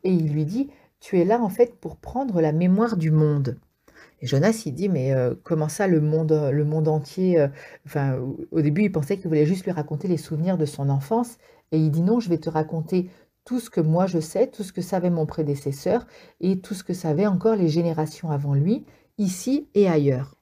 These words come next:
Et là, on comprend que Jonas, il vit dans un monde qui est un petit peu fermé. Il ne sait pas qu'il y a d'autres communautés, d'autres endroits. Il le sait vaguement, mais pas beaucoup. Et pour lui,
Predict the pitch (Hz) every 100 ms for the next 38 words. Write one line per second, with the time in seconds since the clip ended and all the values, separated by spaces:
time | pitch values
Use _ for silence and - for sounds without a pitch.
0 | - 151 202 233 - 156 - 269 190 160
1 | 156 226 - 175 180 151 151 180 269 262
2 | 165 143 - - 226 - 226 196 185 185
3 | 160 160 139 226 - 156 151 214 - 165
4 | - 160 156 151 143 208 170 180 - 143
5 | 143 143 208 240 160 151 - 190 160 151
6 | 151 175 175 127 117 - - _ 175 156
7 | 143 - 277 320 - _ _ 180 180 151
8 | 156 240